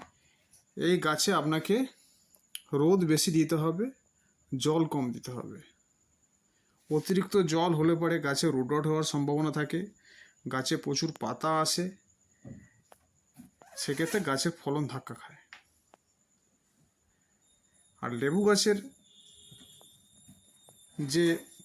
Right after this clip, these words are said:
খাদ্যের পরিচর্যা যেটা রয়েছে, সেটা আপনাকে এনপিকে রেশিওটা ম্যানেজ, ব্যালেন্স করে চলতে হবে এবং গাছে মাঝে মধ্যে মাইক্রোনিউট্রিয়েন্ট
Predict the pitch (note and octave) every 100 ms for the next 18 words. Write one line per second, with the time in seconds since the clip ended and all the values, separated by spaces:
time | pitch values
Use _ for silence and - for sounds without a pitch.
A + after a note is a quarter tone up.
0 | - - D#3 D#3+ G#3+ G3+ G3+ F#3+ F3+ E3+
1 | C#3+ C#3 C3 C3 C3+ D#3 - _ - D#3+
2 | F3 D3 D#3+ E3 F#3 F#3+ - - - -
3 | D#3 F3 G#3 G3 G3 F3+ F#3 F3+ F#3 D#3+
4 | D3+ D#3+ C#3+ D#3 E3 E3 D#3 D#3 C#3+ C#3
5 | C#3+ C#3+ F3 G3+ - - - _ _ -
6 | - - - - E3+ D#3+ C#3 G3 - -
7 | _ - - - _ _ _ _ - -
8 | _ _ _ - - - C#3+ D3+ D3+ G3+
9 | E3 G3 - - D3 D3+ F3 F3 F3+ C#3+
10 | C#3+ C#3+ F3+ F3+ E3 F#3